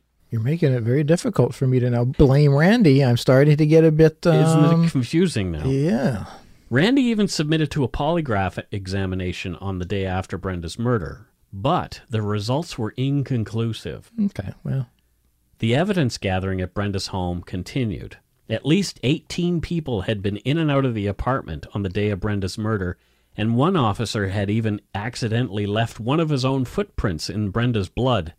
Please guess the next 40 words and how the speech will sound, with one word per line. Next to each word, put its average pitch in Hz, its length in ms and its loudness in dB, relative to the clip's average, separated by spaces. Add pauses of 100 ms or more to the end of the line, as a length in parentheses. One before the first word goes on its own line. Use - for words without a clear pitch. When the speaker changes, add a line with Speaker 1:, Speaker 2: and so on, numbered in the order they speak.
(120)
Speaker 2:
as 95 120 -2
he 117 120 -2
was 104 160 -4
picking 95 340 -6
up 87 160 -6
other 90 240 -4
evidence. 101 540 -6
Speaker 1:
Yeesh. 87 560 -14 (840)
Speaker 2:
It 123 140 -2
was 113 160 -2
determined 147 500 2
that 92 140 -4
Cindy 151 640 0
had 87 240 -8
bled 117 240 0
out 107 180 2
on 92 140 -2
the 85 80 -4
couch, - 640 -6
sometimes 113 580 -4
referred 87 380 -6
to 80 160 -10
as - 160 -12 (120)
Chesterfield 85 720 -8
in 62 180 -14 (100)
Atlantic, 73 440 -12
Canada, 95 460 -6
Speaker 1:
Yeah. 104 240 -4 (520)
Speaker 2:
and 120 120 0
it 113 140 -6
was 113 240 -4
unclear 175 680 0
how 98 200 -2
she - 200 -6
had 98 140 -2
ended 101 260 -4
up 90 160 -6
on 82 80 -6
the 80 80 -6
floor. - 560 -8